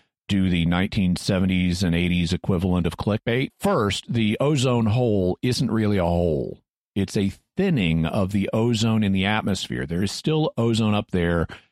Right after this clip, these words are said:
It's just less than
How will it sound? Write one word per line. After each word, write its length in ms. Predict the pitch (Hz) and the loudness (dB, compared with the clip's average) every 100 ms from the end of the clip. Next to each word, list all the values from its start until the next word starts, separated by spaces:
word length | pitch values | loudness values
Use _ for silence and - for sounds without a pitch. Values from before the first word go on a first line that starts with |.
| _ _ - | _ _ -6
It's 180 | 95 - | -6 -2
just 240 | 104 - _ _ _ _ _ | -4 -4 _ _ _ _ _
less 640 | 98 92 85 60 - - - _ _ _ _ | -2 0 0 -2 -4 -8 -12 _ _ _ _
than 580 | 90 87 80 76 73 78 | -2 0 0 0 0 -2